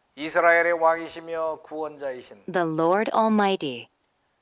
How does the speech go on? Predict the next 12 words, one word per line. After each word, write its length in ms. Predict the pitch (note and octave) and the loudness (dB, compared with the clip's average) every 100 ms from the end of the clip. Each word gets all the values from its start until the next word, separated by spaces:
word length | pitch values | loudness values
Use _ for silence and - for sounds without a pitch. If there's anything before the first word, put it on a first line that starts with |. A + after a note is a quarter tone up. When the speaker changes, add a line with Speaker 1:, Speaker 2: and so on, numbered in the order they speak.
| _ - | _ -2
Speaker 1:
또 460 | A3 A#3 A#3 G#3 - _ _ _ _ _ _ _ _ | 4 4 2 -2 -12 _ _ _ _ _ _ _ _
결론을 520 | - D#3+ F#3+ G3+ G3+ G3 | 0 4 8 8 8 6
말하면 400 | F3+ E3+ F#3+ F3 | 6 6 4 -2
뭐다? 440 | D3+ F3 G#3 G3+ C3 | -2 0 -2 -6 -16
Lord, 640 | C3+ D3+ E3+ G3+ G#3+ A3+ | -4 0 0 0 -4 -10
주님은 640 | - F3+ G#3 G#3+ G3+ F#3+ | -12 -10 -6 -6 -6 -8
주님인데 720 | D#3+ D#3+ D3+ C#3+ C#3 E3 F3+ - | -10 -12 -12 -14 -10 -8 -8 -6
Almighty, 800 | D3+ F#3 F#3 F3+ F3 D3+ A#2+ G#2+ | -2 0 0 0 0 -2 -8 -16
전능하신 1120 | - C#3+ F3 F#3 F3 E3+ D#3+ D3+ - F3 E3+ - | -4 -2 -2 -10 -10 -6 -4 -6 -8 -16 -18 -20
주님이시다. 1000 | - D3+ C#3+ B2+ B2 _ G#2 - - - - - _ _ _ _ _ | -20 -16 -16 -18 -20 _ -20 -20 -20 -20 -20 -20 _ _ _ _ _
전능하시단 760 | - C3+ E3 F3 D#3+ C#3 C#3 B2+ | -14 -12 -10 -4 -4 -4 -8 -10
말이야. 240 | A#2+ C#3 | -10 -12